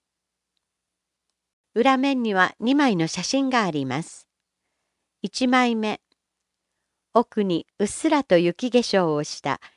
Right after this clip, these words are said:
平成新山と普賢岳。手前には霧氷に覆われて白く輝いている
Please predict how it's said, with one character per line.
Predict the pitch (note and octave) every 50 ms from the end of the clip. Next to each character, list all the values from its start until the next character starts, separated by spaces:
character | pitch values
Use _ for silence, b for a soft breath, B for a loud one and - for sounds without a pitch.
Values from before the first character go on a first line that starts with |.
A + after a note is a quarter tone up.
| B B
平 | - A#3+ C#4 C#4
成 | - - C#4 C#4 C4 A#3
新 | - - B3 B3 A3+
山 | F#3 F3+ E3 D#3 D#3 -
と | - C3+ C3+
普 | - F3+ D#3
賢 | A3 A#3 B3 A3+ F3+
岳。 | C#3+ C3 B2+ - - - - - _ _ _ _ _ _ _ _ _ _ _ _ _ _ _ _ -
手 | A3+ A3
前 | A#3 A#3+ A#3+ A#3 A#3
に | A3 G#3+ G#3
は | G3 F#3 F#3+ - b b b b b -
霧 | G3 G#3 -
氷 | B3+ B3+ B3+ B3 A#3+
に | A3+ G#3+ G#3
覆 | G3+ G#3 A3
わ | A3+ A3 G3+
れ | F#3 F3+ F3
て | - - D3+ - - _ -
白 | - - - C#4+ D4 B3
く | - - E3
輝 | - - F3 D#3+ A3+ A#3+ B3 B3 A#3
い | G#3 F3+
て | - E3+ D#3
い | D3+ D3
る | D3+ D3 -